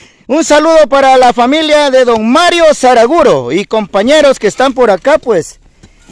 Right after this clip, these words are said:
disfrutando, digamos que disfrutando de, de esta minga. Sí, claro, se disfruta también del trabajo. Miren, ya vienen más amigos, se suman, más amigos se suman a la minga.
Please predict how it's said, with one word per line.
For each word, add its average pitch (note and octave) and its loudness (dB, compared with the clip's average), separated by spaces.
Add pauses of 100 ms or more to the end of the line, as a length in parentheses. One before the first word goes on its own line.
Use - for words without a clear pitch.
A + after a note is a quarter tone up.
(100)
disfrutando, G3+ -4
digamos G3+ -4
que F#3 -8
disfrutando B3 -6
de, D3+ -6 (460)
de F#3 -8
esta G#3+ -4
minga. E3 -8 (1200)
Sí, G#3+ -8
claro, F#3+ -4
se E3 -12
disfruta G3 -8
también A3 -10
del A#3 -6
trabajo. A3 -6
Miren, D4+ -8
ya C4+ -6
vienen C4+ -8
más C#4+ -6
amigos, C4 -4 (520)
se G#3+ -4
suman, B3 -4
más D4+ -2
amigos C#4+ -2
se A3+ -2
suman C#4+ -4
a A#3 -2
la A3 0
minga. B3+ -2